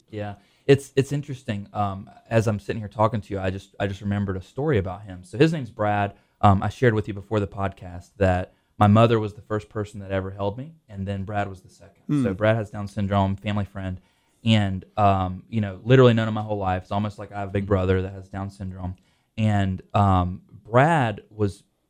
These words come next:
Speaker 1: able to be placed in a program where he was like a bagger at Harris Teeter. Now, one thing you gotta know about Brad is that he's the happiest, most energetic person you've ever met in your entire life. He's happier than I've ever been. He's more energetic than I've ever been.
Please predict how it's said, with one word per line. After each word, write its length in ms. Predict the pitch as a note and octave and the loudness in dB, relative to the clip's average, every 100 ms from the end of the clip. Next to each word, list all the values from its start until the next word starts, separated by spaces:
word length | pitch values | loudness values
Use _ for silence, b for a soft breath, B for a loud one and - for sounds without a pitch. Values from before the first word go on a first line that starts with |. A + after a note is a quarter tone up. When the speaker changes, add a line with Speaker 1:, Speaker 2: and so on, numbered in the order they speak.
| _ | _
Speaker 1:
able 240 | A#2+ B2+ B2 | 4 6 6
to 40 | |
be 100 | G#2+ | 4
placed 540 | - - A#2 A#2 - - | -4 -4 -2 -2 -4 -10
in 240 | - G#2 G2+ | -4 -2 -2
a 100 | G#2 | -6
program 680 | - - C3+ A#2+ G2+ F#2+ G2 - | -8 4 4 4 -4 -8 -10 -10
where 320 | G#2 G2+ G2 | 0 2 2
he 160 | A2 A#2 | -2 -10
was 120 | G#2+ | -10
like 120 | G#2 | -14
a 40 | F#2+ | -16
bagger 460 | F#2+ F#2+ G2+ D3+ E3 _ | -20 -18 -18 -20 _ _
at 80 | _ | _
Harris 220 | G#2 G2+ | -14 -14
Teeter. 300 | - A2+ C3 _ _ _ - | -16 -16 -16 _ _ _ 0
Now, 140 | A2 | 2
one 160 | D#3 E3 | 2 0
thing 100 | D3+ | 0
you 60 | |
gotta 140 | C3+ B2 | 0 0
know 60 | |
about 200 | A2 G2 | -4 -8
Brad 320 | G#2 G#2+ G2 | -4 -4 -4
is 100 | F#2+ | -8
that 100 | - A#2+ | -12 -2
he's 180 | B2 | -2
the 80 | G#2+ | 0
happiest, 480 | F#2+ A2 A2+ A#2 - | -2 -2 -2 -8 -12
most 180 | G#2 - | -18 -18
energetic 420 | - G#2+ G#2 G2 - | -14 -10 -6 -6 -4
person 320 | G#2+ G2 G2 | -6 -6 -10
you've 100 | F#2+ | -6
ever 140 | G2 | -6
met 200 | F#2+ F#2+ F#2 | -6 -14 -10
in 60 | |
your 80 | G2+ | -8
entire 340 | F#2+ - G#2 G2+ | -8 -2 2 2
life. 260 | F#2+ F2+ - | -2 -8 -14
He's 140 | G#2 | -6
happier 360 | - B2 C3 C3 | 4 4 4 -2
than 100 | A#2+ | -2
I've 140 | A2+ | -6
ever 180 | A2+ G#2+ | -6 -4
been. 240 | G#2 G#2+ | -4 -2
He's 160 | G#2+ G2 | -4 -2
more 120 | G2+ | -2
energetic 440 | G#2 A2 G#2 G2 G2 | -2 -6 -6 -8 -8
than 80 | G2+ | -14
I've 160 | F#2+ | -16
ever 140 | F#2+ F#2+ | -16 -18
been. 320 | F#2+ F2+ F#2 | -20 -20 -20